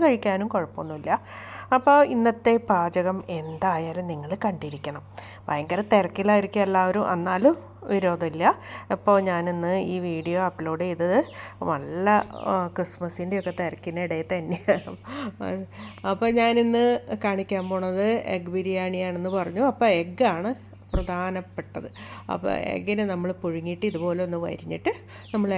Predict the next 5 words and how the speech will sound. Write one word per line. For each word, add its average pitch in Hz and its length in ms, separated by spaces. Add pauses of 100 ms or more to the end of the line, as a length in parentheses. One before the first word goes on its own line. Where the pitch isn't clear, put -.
എണ്ണയിൽ 175 420 (300)
ഇട്ടിട്ട് 170 360 (280)
ഒന്ന് 240 340
ഫ്രൈ 185 200 (180)
ചെയ്തെടുക്കണം. 175 580